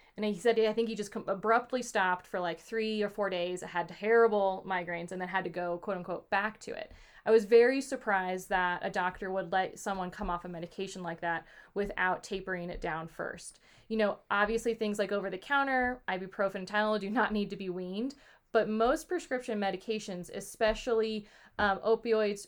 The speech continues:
triptans, um, an-, antidepressants, um, and I don't know how exactly to say this,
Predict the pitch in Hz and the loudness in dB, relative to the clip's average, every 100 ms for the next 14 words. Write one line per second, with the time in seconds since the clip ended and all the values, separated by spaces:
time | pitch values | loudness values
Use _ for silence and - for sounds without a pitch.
0 | - - 226 - 220 202 196 196 - - | -14 -2 -2 0 -4 -2 -4 -8 -8 -4
1 | 190 175 170 175 - - _ _ - 214 | -2 -2 -4 -6 -14 -20 _ _ -4 -2
2 | 214 - 214 202 196 185 - 214 214 214 | -2 -2 -4 -2 -4 -2 0 0 0 -4
3 | 202 196 - - 190 175 170 175 - _ | -4 -8 -10 -4 -2 -2 -4 -8 -14 _
4 | - _ - 208 202 202 196 180 - - | -20 _ -6 -2 -2 -2 -4 -6 -6 -16
5 | _ - 214 240 196 196 185 180 190 196 | _ -12 -6 -4 -2 -2 -4 -4 -4 -4
6 | 180 202 226 175 165 | -6 -4 -2 -2 -6